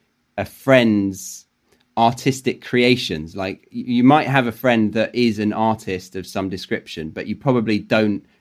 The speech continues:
consume their art. You just say, "Oh yeah, you're very talented, well done, but I'm not gonna look at that or listen to that."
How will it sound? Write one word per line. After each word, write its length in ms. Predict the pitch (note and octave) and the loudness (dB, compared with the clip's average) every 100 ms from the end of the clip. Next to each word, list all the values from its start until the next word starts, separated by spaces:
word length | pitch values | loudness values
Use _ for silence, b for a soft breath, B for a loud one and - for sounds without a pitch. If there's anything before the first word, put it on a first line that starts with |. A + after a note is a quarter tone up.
| _ | _
consume 640 | - G#2+ - - B2 A#2 | -6 -6 -6 2 4 6
their 200 | G2+ F2+ | 2 -2
art. 280 | - E2 D#2+ | -4 -6 -6
You 100 | F#2+ | -8
just 220 | F#2+ G2+ | -8 -8
say, 160 | G#2 F#2 | -4 0
"Oh 160 | F3 F3 | 2 2
yeah, 180 | G3+ | 2
you're 180 | F3+ C#3+ | 2 2
very 240 | C3 E3 C#3+ | 2 -2 -2
talented, 480 | E3+ E3 - G2 | -4 -4 -6 -6
well 220 | B2+ B2 B2 | -2 -2 0
done, 360 | A#2 F2+ F#2 | -2 -4 -6
but 280 | F#2 A2 F#2+ | -4 -4 -4
I'm 160 | G2+ G#2+ | -2 0
not 160 | G#2+ | -2
gonna 200 | - G2+ | -4 -6
look 240 | G2+ A2 A2 | -2 -2 -4
at 80 | - | -6
that 180 | D#2+ - | -8 -6
or 120 | F#2 | -4
listen 340 | A2 G#2+ G2+ | -2 -2 -10
to 120 | F2 - | -12 -12
that." 240 | D2 | -12